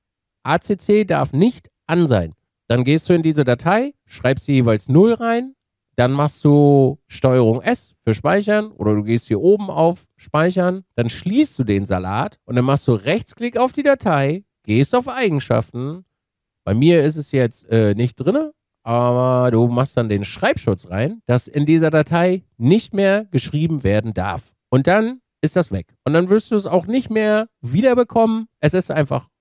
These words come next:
weg und verschwunden. Und dann hast du einen schön aufgeräumten Bildschirm. Dann kannst du theoretisch, wenn du puristisch fahren möchtest, alles hier noch runterschieben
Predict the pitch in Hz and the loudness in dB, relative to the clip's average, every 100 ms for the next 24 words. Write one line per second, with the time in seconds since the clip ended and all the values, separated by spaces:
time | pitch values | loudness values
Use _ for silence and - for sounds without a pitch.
0 | _ 165 175 - - _ _ - 170 - | _ -10 -10 -10 -16 _ _ -2 -2 -2
1 | 170 - 95 78 - _ _ _ _ _ | -4 -2 -2 -4 -20 _ _ _ _ _
2 | - 175 202 214 208 185 160 285 302 233 | -6 0 2 2 0 0 2 2 0 -2
3 | - 156 151 127 139 104 101 101 113 _ | -4 0 0 2 -2 0 0 0 -2 _
4 | _ - 135 165 180 156 160 156 151 190 | _ -4 0 0 -2 0 0 2 2 2
5 | 190 185 - - 120 127 113 104 _ _ | 2 0 -4 0 2 4 4 4 _ _
6 | _ - 131 175 175 156 - 151 156 156 | _ -2 0 2 0 -4 -4 -2 0 0
7 | 160 156 147 _ - 143 143 139 117 110 | 0 0 -4 _ 0 2 2 2 2 4
8 | 208 262 226 - 101 196 | 2 2 0 -2 -2 -4